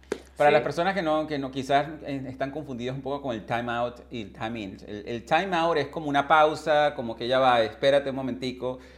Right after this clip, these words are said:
Speaker 1: pero normalmente el time out es hacia afuera, y aquí lo que Yamini nos está compartiendo es que el time in es como una pausa, pero el time in es hacia adentro, el in es hacia adentro. Qué bonito, me encanta ese concepto.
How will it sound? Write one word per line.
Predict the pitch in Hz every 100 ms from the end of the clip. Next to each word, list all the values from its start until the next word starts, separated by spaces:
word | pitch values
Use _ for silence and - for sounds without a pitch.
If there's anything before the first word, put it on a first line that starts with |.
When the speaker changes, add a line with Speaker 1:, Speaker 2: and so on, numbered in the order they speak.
| -
Speaker 1:
pero | 131 127 127
normalmente | 123 127 139 143 147 151 143
el | 127
time | 143 151 160 -
out | 170 139 131 -
es | 117 120
hacia | 127 110
afuera, | - 160 117 135 - - - -
y | 123
aquí | 120 127 123
lo | 143
que | 139
Yamini | 113 113 117 123 127
nos | 139
está | 117 113
compartiendo | 131 123 - 139 123 117
es | 117
que | 131 127
el | 127
time | 131 139 147 -
in | 160 135
es | 120 -
como | 151
una | 143 143
pausa, | 147 147 165 151
pero | 117 110 104
el | 120 120 -
time | 147 143 175 -
in | 147 165
es | 123 123
hacia | 123 123
adentro, | 113 135 113 107 101
el | 110 117
in | 120
es | 131
hacia | 117 101
adentro. | 113 110
Qué | -
bonito, | 127 135 107
me | 101
encanta | 107 117
ese | 135
concepto. | 113 101 107 -